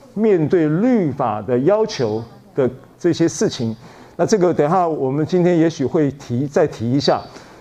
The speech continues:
啊，那开头我们就先，呃，看一下这个，呃，主题《约柜大卫帐幕》的中心这个主题啊。那，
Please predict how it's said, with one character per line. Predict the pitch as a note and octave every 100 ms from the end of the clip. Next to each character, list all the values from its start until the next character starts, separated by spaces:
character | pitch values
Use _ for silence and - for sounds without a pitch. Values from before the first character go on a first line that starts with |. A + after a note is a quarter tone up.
| - -
啊， | A#2+
那 | D#3+ F3+
开 | - G#3
头 | E3+
我 | D#3+
们 | C#3
就 | C#3+ F3+
先， | E3 F3+ F3 F3+ F3+ - _ - -
呃， | C3+ B2+
看 | - G3 D#3+
一 |
下 | F3 D#3+
这 | C#3 E3+
个， | C#3 C3+ C3 A#2+ - - _ _ - _ _ _
呃， | - B2+ B2+ A#2+
主 | A#2+ B2+
题 | B2 B2+ D3 E3
《约 | F#3+ G3+
柜 | G#3 G3 C#3 B2 - - _ -
大 | F#3+
卫 | F3 E3+
帐 | - F3+
幕》 | D#3+ D#3
的 | C3
中 | E3+ E3
心 | D#3+ E3+ E3
这 | D#3+
个 | C#3+
主 | C3
题 | A2 D#2+ G#2
啊。 | A2+ B2 G2+ - - - - - - - - _ _ _ _ _ _ _ _ A3+
那， | A#3